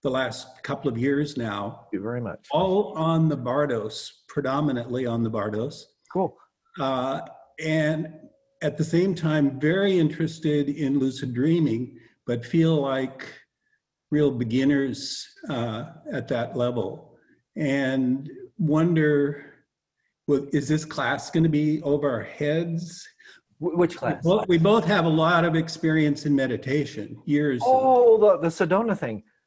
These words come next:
Speaker 1: Yeah.
Speaker 2: Well, here's, here's the, no, here's what I recommend. Um, the only thing, the only requirement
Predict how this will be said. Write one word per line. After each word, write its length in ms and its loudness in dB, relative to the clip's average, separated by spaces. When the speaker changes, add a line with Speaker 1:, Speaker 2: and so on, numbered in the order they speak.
Speaker 1:
Yeah. 160 2
Speaker 2:
Well, 100 6
here's, 180 2
here's 260 0
the, 100 -4
no, 240 6
here's 200 0
what 140 2
I 80 2
recommend. 680 0
Um, 480 0
the 160 2
only 280 4
thing, 320 -2
the 100 4
only 220 0
requirement 920 -2